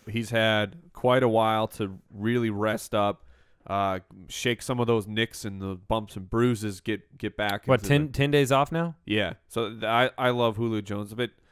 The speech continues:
Speaker 1: not that you ever dislike him, but, uh, there's that conf-, you know, do you have the confidence that he can be the number one receiver of the week? And, and I do.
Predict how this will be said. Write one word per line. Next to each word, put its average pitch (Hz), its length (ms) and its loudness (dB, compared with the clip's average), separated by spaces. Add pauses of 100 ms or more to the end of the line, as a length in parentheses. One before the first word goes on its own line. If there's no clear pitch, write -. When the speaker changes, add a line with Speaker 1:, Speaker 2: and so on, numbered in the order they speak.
(200)
Speaker 1:
not 135 180 -2
that 139 160 -2
you 117 160 -2
ever 110 400 -2 (380)
dislike 107 640 -6
him, 92 360 -10
but, 95 280 -4 (180)
uh, 95 240 -8 (240)
there's 107 280 -4
that 104 220 -6
conf-, 98 280 -8
you 120 80 -8
know, 127 180 -2 (240)
do 175 80 -4
you 147 80 4
have 127 100 2
the 117 80 -4
confidence 107 540 -4
that 98 140 -4
he 104 220 -4
can 107 200 -12
be 104 100 -2
the 101 140 -4
number 101 240 -6
one 95 160 -6
receiver 92 380 -8
of 87 100 -10
the 90 80 -12
week? 92 260 -6 (520)
And, 95 460 -6
and 107 160 -4
I 101 80 -2
do. 95 200 -6